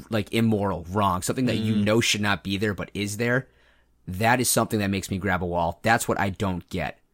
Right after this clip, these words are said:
Speaker 1: I think that if it was just a human that murdered her and, and put her in the, um, water tower, I think she would be
Speaker 2: Fighting.
Speaker 1: or doing, or running, or doing something different than what she does in the video.
Speaker 2: Okay.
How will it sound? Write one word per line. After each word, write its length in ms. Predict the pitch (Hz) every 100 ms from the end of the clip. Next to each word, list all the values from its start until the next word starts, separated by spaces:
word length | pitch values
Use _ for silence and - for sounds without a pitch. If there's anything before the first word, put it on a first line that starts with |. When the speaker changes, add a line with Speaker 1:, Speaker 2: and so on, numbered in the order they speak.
| _ _ _ _ _
Speaker 1:
I 80 | 110
think 220 | 147 147
that 160 | 127 110
if 120 | 110
it 40 | 117
was 140 | 104
just 220 | 120 -
a 20 |
human 420 | 107 - 113 120 113
that 140 | 101
murdered 380 | 101 101 113 104
her 260 | 117 131 - _
and, 240 | 101 92 65
and 200 | 90 -
put 160 | 110
her 140 | 98 101
in 140 | 98
the, 280 | 95 92 -
um, 360 | 90 87 87 - _ _ -
water 340 | 98 98 110
tower, 480 | - 110 110 113 107 _ _ -
I 60 | 101
think 220 | 117 107
she 120 | 110
would 160 | 104 90
be 260 | 98 90 _ _ _
Speaker 2:
Fighting. 460 | - - - - 160 - _ _ _ -
Speaker 1:
or 160 | 123
doing, 280 | 107 127 123
or 140 | - 101
running, 560 | 95 113 120 120 120
or 160 | - 104
doing 240 | 101 117
something 400 | 110 113 110 104 95 - -
different 360 | 127 - 107
than 120 | 98
what 120 | 98 95
she 100 | 87
does 280 | 104 90 78
in 60 |
the 60 | 80
video. 560 | 78 87 73 76 85 -
Speaker 2:
Okay. 440 | 107 - 147 -